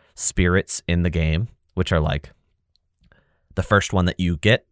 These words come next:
is three wolves. And then you can get a bunch of other ones, like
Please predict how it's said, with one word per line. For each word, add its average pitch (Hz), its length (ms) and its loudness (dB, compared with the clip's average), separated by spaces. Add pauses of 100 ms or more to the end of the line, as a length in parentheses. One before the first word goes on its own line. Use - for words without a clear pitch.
(140)
is 85 320 0
three 101 300 2
wolves. 95 720 2 (1120)
And 87 180 2
then 87 400 2
you 92 100 -4
can 95 140 -4
get 95 120 2
a 95 40 2
bunch 101 200 0
of 110 60 2
other 113 180 4
ones, 78 160 -2
like 76 200 -4